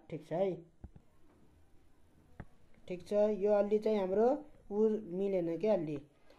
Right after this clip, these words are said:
कपाल भन्नलाई भन्यो क्वेसनले होइन, तर हाम्रो चाहिँ के भयो यहाँ, कपाल भन्ने चिज के हो? अ, equal एन्ड opposite forces होइन, Equal and opposite forces acting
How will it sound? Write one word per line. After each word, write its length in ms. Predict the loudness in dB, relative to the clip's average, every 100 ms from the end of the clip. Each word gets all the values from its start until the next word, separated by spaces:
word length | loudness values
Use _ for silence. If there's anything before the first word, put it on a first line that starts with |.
| -2
कपाल 320 | 0 6 6 6
भन्नलाई 420 | 2 0 0 0
भन्यो 340 | 0 0 2
क्वेसनले 680 | 2 0 0 0 2 2 0
होइन, 380 | 2 4 4 2 -8 -20 -20 -20 -12 -2
तर 160 | 2 2
हाम्रो 320 | 2 0 -2
चाहिँ 200 | -2 -2
के 140 | 2
भयो 240 | 4 6 6
यहाँ, 460 | 6 4 0 -8 -18 -20 -16 -4
कपाल 360 | -2 4 6 6
भन्ने 340 | 4 0 -4
चिज 520 | -4 2 4 4 0 -8
के 100 | 0
हो? 360 | 4 4 4 -2 -20 -20 -20 -20 -8 -2
अ, 260 | 0 -2 -4
equal 440 | -6 -2 4 4 4
एन्ड 440 | 0 2 4 2 -2 -12 -20 -20 _ _ _ -20 -20 -20 -20 -14 -8
opposite 440 | 0 2 2 0
forces 580 | 2 2 6 6 6 2
होइन, 400 | -4 2 2 0 -8 -20 _ -6
Equal 240 | 0 4
and 160 | 6 4
opposite 360 | 2 2 2 2
forces 520 | 0 4 4 4 -4
acting 480 | -8 -4 0 2 2